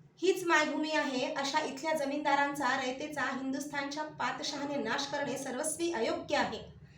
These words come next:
आलमगीर ही साधी मर्यादा सोडून वागत आहे. हिंदच्या लोकांचा असाच नाश होऊ दिला तर माझ्या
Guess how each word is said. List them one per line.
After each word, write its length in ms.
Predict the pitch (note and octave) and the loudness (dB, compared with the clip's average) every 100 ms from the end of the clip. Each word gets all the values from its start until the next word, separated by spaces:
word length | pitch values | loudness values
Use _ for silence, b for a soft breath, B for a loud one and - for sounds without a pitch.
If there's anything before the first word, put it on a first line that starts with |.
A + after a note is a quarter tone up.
| B B | B B
आलमगीर 520 | A3 A3 B3+ A#3 A#3+ | 0 0 0 -2 -4
ही 180 | A3 C#4 | -4 -4
साधी 380 | - C4+ B3 C#4+ | -2 0 0 0
मर्यादा 520 | B3+ G#3 B3 C4+ C#4+ | 0 0 2 4 4
सोडून 360 | C#4 C#4 D4+ B3 | 2 0 0 0
वागत 280 | G3+ C#4+ | -2 -2
आहे. 200 | A#3 G3 G3+ - - B B B B B B B - | -4 -4 -8 -12 -20 B B B B B B B -4
हिंदच्या 440 | E4 E4 G4 G4 F4 | 0 2 4 4 4
लोकांचा 680 | D#4+ E4+ E4+ E4+ D4+ D#4+ - - - | 4 4 2 4 4 4 -2 -10 -2
असाच 440 | C#4+ - E4+ F4+ | -2 2 0 0
नाश 440 | D4 B3 C4 D4+ - | 0 0 2 2 2
होऊ 140 | D4 | 0
दिला 420 | D4+ C#4 B3+ D#4+ - | 2 2 2 0 0
तर 160 | D4+ | 0
माझ्या 380 | B3+ A#3+ D4 E4+ | 2 2 2 2